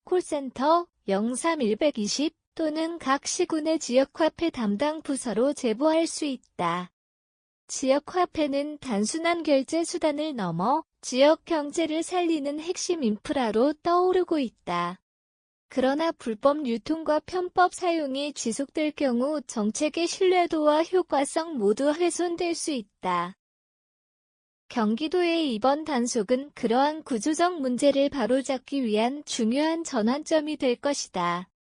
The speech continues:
가맹점과 소비자 모두가 지역 화폐의 올바른 사용법에 동참할 때 진정한 지역 경제 선순환이 가능하다. 경기도는 지역 화폐의 부정 사용을 근절하고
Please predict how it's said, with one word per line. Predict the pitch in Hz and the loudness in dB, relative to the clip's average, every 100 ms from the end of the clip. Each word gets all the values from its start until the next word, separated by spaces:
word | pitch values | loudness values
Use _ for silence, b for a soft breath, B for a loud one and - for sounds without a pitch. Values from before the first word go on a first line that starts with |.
| _ | _
가맹점과 | - 226 320 359 370 339 339 339 | -2 0 0 0 0 4 4 4
소비자 | 381 339 349 359 339 | 0 0 2 2 2
모두가 | 262 233 277 285 294 294 | 2 0 0 0 2 2
지역 | 240 262 - - | 2 2 2 0
화폐의 | 359 - 330 320 320 | -2 0 0 2 2
올바른 | 214 208 262 269 302 311 | 2 2 0 0 -2 -2
사용법에 | - 370 359 339 - 247 285 320 | -2 0 0 -2 -4 2 4 2
동참할 | 247 208 285 311 294 269 | -2 -2 -2 -2 -2 -2
때 | - 294 | 0 0
진정한 | - 214 202 247 233 277 302 | 0 -2 0 2 2 -2 -4
지역 | - 247 285 - | -2 4 4 4
경제 | 302 285 269 320 | -2 -2 0 0
선순환이 | 320 359 349 349 320 294 302 320 | 2 0 0 -2 -2 -2 -4 -6
가능하다. | 233 185 208 254 226 185 175 175 175 _ _ _ _ _ _ _ - | -4 -2 -2 -2 -4 -2 -4 -4 -8 _ _ _ _ _ _ _ -6
경기도는 | 240 214 220 311 320 320 320 | 0 0 0 0 0 -2 -4
지역 | 320 247 269 - 359 | -4 2 2 2 -2
화폐의 | 359 - 320 311 320 | -2 0 0 0 -2
부정 | - 214 285 311 | -4 0 0 0
사용을 | 311 349 339 320 311 | -2 0 0 0 -2
근절하고 | 294 240 220 254 247 208 196 226 269 | 0 0 0 0 0 -2 0 0 0